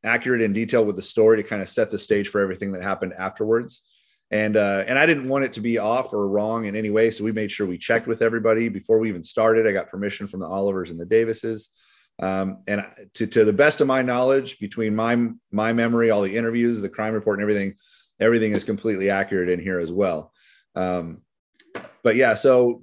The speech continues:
Danny and I knew each other for probably a good ten years before he was killed.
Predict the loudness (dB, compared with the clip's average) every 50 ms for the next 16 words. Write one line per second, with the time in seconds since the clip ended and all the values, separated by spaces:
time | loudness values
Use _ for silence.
0 | -4 -2 0 0 2 0 0 -2 -2 -2 -2 -2 -4 -4 -2 0 0 0 0 -2
1 | -4 -6 -6 -6 -4 -2 -2 -2 -2 -4 -4 -6 -6 -4 -2 0 0 0 0 0
2 | -2 -2 -2 -4 -2 -2 -2 -2 -2 -2 -2 -4 -6 -10 -12 -10 -6 -2 0 2
3 | 2 2 0 0 -2 -4 -6 -6 -8 -6 -2 -2 0 2 0 0 -2 -4